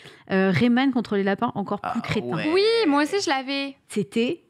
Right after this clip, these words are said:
Speaker 1: trop drôle. C'était juste trop drôle. Juste full mini-jeu en permanence. T'avais des trucs de concert où, euh, chacun jouait d'un petit instrument, euh,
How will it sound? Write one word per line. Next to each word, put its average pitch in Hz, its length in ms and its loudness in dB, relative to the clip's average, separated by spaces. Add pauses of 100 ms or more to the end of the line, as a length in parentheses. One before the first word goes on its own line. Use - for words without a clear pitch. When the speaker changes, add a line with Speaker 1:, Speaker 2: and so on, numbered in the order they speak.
(440)
Speaker 1:
trop - 200 2
drôle. 208 280 0
C'était 233 360 0
juste 269 180 -4
trop 262 140 0
drôle. 202 180 2
Juste 226 400 -2
full 285 220 2
mini-jeu 254 520 4
en 233 120 0
permanence. 220 540 0
T'avais 214 460 0 (300)
des 220 80 2
trucs 214 220 -2
de 220 120 2
concert 220 840 0
où, 208 160 0
euh, 196 100 2
chacun 214 320 0
jouait 214 200 4
d'un 202 140 2
petit - 220 -4
instrument, 220 960 4
euh, 202 60 2